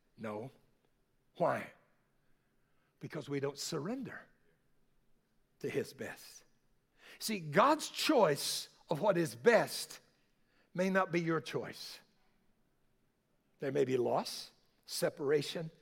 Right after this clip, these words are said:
and even death. And disappointment comes and says, "He doesn't love me because he's allowed this to happen." Those of you who discipline your children, you don't, you don't discipline them because you dislike them.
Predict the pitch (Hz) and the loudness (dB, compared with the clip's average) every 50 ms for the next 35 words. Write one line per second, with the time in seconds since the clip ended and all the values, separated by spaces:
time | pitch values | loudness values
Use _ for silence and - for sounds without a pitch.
0 | _ _ _ _ _ _ _ - 143 147 160 156 151 156 139 151 139 123 117 127 | _ _ _ _ _ _ _ -8 -8 -6 -4 -4 -4 -2 -2 -4 -4 -2 -4 -4
1 | 113 98 - - - - - _ _ _ _ _ _ _ _ _ _ _ _ _ | -4 -4 -8 -14 -18 -20 -20 _ _ _ _ _ _ _ _ _ _ _ _ _
2 | _ _ _ _ _ _ _ - _ - 123 127 156 147 - - 143 - - 185 | _ _ _ _ _ _ _ -20 _ -12 -6 -6 -4 -4 -4 -8 -6 -2 -2 -2
3 | 170 - - 123 120 - - - 147 131 131 120 135 110 - - 135 120 110 - | -2 -2 -6 -12 -12 -10 -8 -8 -8 -8 -8 -10 -12 -8 -6 -6 -6 -6 -8 -10
4 | - - _ _ _ _ _ _ _ _ _ - 131 113 107 127 120 - 175 - | -16 -20 _ _ _ _ _ _ _ _ _ -12 -8 -6 -4 -4 -4 -6 -10 -6
5 | 135 151 156 120 113 107 95 90 - - _ _ _ _ _ _ _ - 98 - | -2 -2 -2 -2 -2 -8 -14 -16 -18 -20 _ _ _ _ _ _ _ -18 -10 -8
6 | 127 107 - 131 113 - 117 107 107 117 107 110 104 101 107 - - - 113 - | -8 -6 -6 -6 -8 -6 -6 -8 -6 -6 -8 -10 -12 -12 -12 -12 -12 -14 -14 -12
7 | - 107 - - - - _ _ _ _ _ _ _ _ _ _ _ _ _ _ | -12 -12 -14 -16 -20 -20 _ _ _ _ _ _ _ _ _ _ _ _ _ _
8 | _ _ _ _ - - - - 185 170 151 165 165 165 160 131 165 170 156 156 | _ _ _ _ -20 -18 -2 0 2 2 2 2 0 0 0 2 4 4 4 2
9 | 156 160 - - 180 160 - 190 - - 175 170 160 165 170 160 - - 208 180 | 0 -4 -2 -2 -2 -2 -2 -6 -6 -4 -4 -4 -2 -2 -4 0 2 4 4 4
10 | 175 151 143 120 104 - - _ _ _ _ _ _ _ _ _ - - - _ | 4 0 -4 -6 -6 -12 -20 _ _ _ _ _ _ _ _ _ -20 -20 -12 _
11 | - 196 202 214 196 185 - - - - 117 - - _ _ _ _ _ _ _ | -2 2 2 4 2 2 -2 -8 -16 -20 -20 -20 -20 _ _ _ _ _ _ _
12 | _ _ - 175 208 202 196 185 156 - 104 185 185 - - 196 - - 175 160 | _ _ -2 0 2 2 2 0 -2 0 0 0 2 2 -2 -4 -2 -2 -2 0
13 | 147 156 151 147 170 180 165 - 151 - - - 180 151 147 - 170 165 131 120 | 0 0 0 0 -2 -2 -4 -6 -6 -6 -4 -2 -2 -2 -2 -2 -4 -6 -6 -6
14 | 147 135 - - 156 139 143 147 - - - 117 101 104 | -8 -10 -8 -6 -4 -2 -2 -2 -4 -6 -8 -8 -8 -10